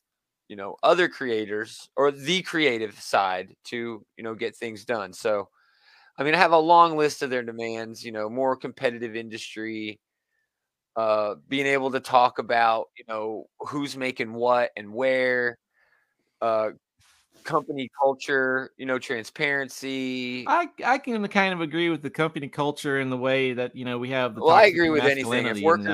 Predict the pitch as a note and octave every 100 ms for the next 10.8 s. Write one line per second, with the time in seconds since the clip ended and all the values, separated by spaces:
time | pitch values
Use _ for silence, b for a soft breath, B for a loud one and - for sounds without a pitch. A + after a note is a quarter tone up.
0 | - C#3+ C3+ - C3 A#2 A2 B2 A2 A#2
1 | A#2+ G#2+ G#2+ G2+ F#2+ D#2 - G2+ G#2 -
2 | B2 D3+ F#3+ F#3 E3+ D#3+ D3+ - C3+ G#2+
3 | - _ _ _ A2+ A2+ B2 A2 A2+ -
4 | B2 A#2 B2 A#2+ A#2 - - G#2+ G#2+ G2+
5 | - _ _ _ _ _ - A2 - A2+
6 | A2 - - _ - B2 A#2+ A#2+ A#2 A2+
7 | G#2 G#2 - - - - F2 D#2+ - _
8 | G2+ G2+ D3 D3 G2+ G2+ - A#2 - A#2
9 | G2+ - E2 - C#2 - _ - G3 A3+
10 | G#3 D3+ C#3+ G2 - - _ G4+